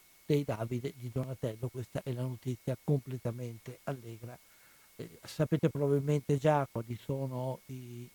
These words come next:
i premi, però ricordo almeno i premi principali. Il, mm, miglior film è Dogma di Matteo Garrone. A Matteo Garrone viene assegnato anche il premio per la miglior-, migliore regia,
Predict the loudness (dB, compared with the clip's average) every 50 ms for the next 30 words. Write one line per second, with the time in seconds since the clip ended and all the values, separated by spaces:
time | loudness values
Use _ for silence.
0 | 0 2 2 2 4 2 4 6 6 6 6 4 2 0 0 -2 -4 -6 -6 -4
1 | -2 0 0 2 0 0 -2 -4 -4 -4 -8 -10 -10 -12 -14 -14 -10 -8 -8 -6
2 | -6 -6 -4 -2 -2 0 0 0 2 2 4 4 4 4 4 2 0 -2 -12 -20
3 | -20 -20 -20 -20 -20 -20 _ _ _ -4 -2 0 2 2 0 0 0 -4 -6 -8
4 | _ _ -20 -20 -20 -20 -20 -20 -20 -20 -20 -20 -20 -20 -14 -6 -2 2 4 4
5 | 4 6 8 10 10 10 10 8 0 -8 -10 -8 -6 -2 2 4 4 4 4 2
6 | 2 4 4 2 0 -14 -20 -20 _ -20 -20 -20 _ -20 -20 -20 -20 -18 -10 -8
7 | -8 -8 -8 -6 -4 -4 -4 -2 -2 -2 -2 -4 -2 0 0 2 2 0 -2 -2
8 | 0 -2 -2 -2 _ _ -20 _ _ _ _ -4 -2 -2 0 0 0 0 0 2
9 | 0 0 2 2 0 0 0 -2 -2 -2 -4 -4 -8 -4 -4 -4 -2 -2 -4 -2
10 | 0 -2 -2 0 -4 -6 -4 -2 -2 0 2 2 2 0 -4 -4 _ _ _ _
11 | _ 2 2 2 4 2 2 4 4 6 6 8 6 6 4 2 2 2 4 4
12 | 4 4 4 -2 -8 0 6 6 6 6 4 -2 -6 -2 2 2 2